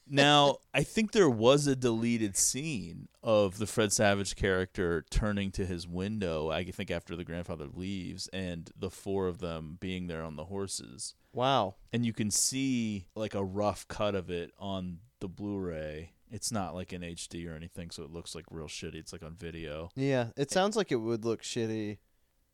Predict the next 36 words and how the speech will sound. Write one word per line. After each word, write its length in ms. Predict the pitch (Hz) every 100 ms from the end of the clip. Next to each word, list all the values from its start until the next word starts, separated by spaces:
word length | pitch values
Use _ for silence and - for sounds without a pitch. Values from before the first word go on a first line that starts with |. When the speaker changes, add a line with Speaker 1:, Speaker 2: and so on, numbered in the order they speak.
| _
Speaker 2:
in 140 | - 123
Speaker 1:
Well, 100 | 135
Speaker 2:
any 100 | 156
Speaker 1:
they 80 | 165
had, 140 | 160
Speaker 2:
version. 340 | 113 92 -
Speaker 1:
again, 420 | 156 151 175 170 139
they, 160 | 135
there 160 | 135 139
was 140 | 139
no 160 | 135 147
horse 480 | - - 165 127 -
that 120 | 107
could 100 | -
actually 360 | 104 - - 90
carry 480 | - 110 104 98 92
Andre 260 | 90 92
the 100 | 85
Giant, 420 | 85 98 101 98 127
so 60 |
Speaker 2:
Right. 80 | 101
Speaker 1:
they 60 | 104
had 80 | 104
to, 80 | 95
like, 160 | 82
come 160 | - 104
up 60 | 95
with 80 |
this 140 | 92 -
whole 200 | 92 87
thing. 400 | - 98 95 92
Speaker 2:
How 160 | 90 165
Speaker 1:
And 40 |
Speaker 2:
many 120 | 180
horses 460 | 170 156 151 143 127
died 480 | 127 123 117 107 98